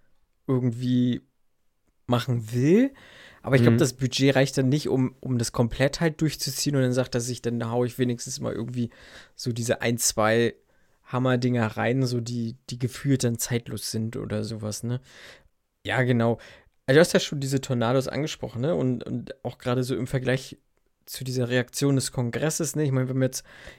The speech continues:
Speaker 1: aktuell in Deutschland grad drei Tornados gehabt, so, ne, die gewütet
Speaker 2: Mhm.
Speaker 1: haben und ja auch irgendwie Menschen verletzt haben.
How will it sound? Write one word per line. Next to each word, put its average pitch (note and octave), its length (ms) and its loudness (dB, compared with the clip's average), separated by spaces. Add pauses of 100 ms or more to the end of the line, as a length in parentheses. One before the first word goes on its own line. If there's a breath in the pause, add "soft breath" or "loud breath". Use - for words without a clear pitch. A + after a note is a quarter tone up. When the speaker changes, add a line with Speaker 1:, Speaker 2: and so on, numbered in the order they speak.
(200 soft breath)
Speaker 1:
aktuell D#3+ 340 6
in D3+ 80 6
Deutschland D3+ 440 2
grad - 280 -4
drei A#2 380 0 (340)
Tornados B2 640 -2
gehabt, C3+ 420 -6
so, - 160 -4
ne, D3 160 -2
die C3 400 0
gewütet A2+ 500 0
Speaker 2:
Mhm. C3 40 -2
Speaker 1:
haben B2+ 260 0
und A#2+ 240 -6
ja B2+ 120 0
auch - 200 -4
irgendwie B2 260 -6
Menschen C3 380 -2
verletzt A2+ 460 -8
haben. C3 180 -2